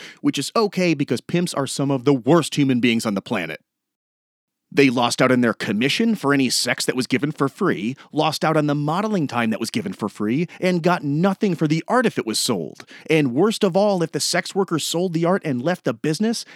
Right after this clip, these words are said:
they lost out on a quote-unquote employee.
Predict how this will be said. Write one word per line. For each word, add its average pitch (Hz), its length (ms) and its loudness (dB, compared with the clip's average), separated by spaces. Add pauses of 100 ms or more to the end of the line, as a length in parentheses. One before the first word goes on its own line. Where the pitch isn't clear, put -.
they 180 160 4
lost 170 400 0
out 185 160 2
on 170 160 2
a 175 140 4
quote-unquote 170 680 2
employee. 156 800 2